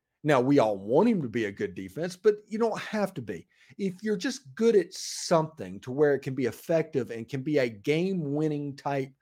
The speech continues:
proposition for the defense,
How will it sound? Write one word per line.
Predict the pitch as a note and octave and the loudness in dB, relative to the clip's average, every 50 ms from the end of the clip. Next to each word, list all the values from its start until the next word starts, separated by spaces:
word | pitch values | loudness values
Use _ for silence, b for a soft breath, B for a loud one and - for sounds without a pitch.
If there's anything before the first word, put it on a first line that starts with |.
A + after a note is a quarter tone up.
| _ _ _ _ _ _ | _ _ _ _ _ _
proposition | - - D#3+ D3+ D#3 D3 A#2 G#2+ G#2 G#2+ B2+ E3+ F#3+ F3+ - E3 C#3+ C#3 | 0 4 4 4 4 2 -6 -6 -8 0 2 2 4 4 2 -2 -4 -4
for | C3+ - D3+ C#3+ C3+ A#2+ | -2 2 4 4 4 4
the | A#2 G#2+ | 2 -2
defense, | G#2+ D3+ F3+ F3 - C3+ G2+ D2+ - - - | 0 0 -2 0 -2 -4 -6 -6 -8 -16 -20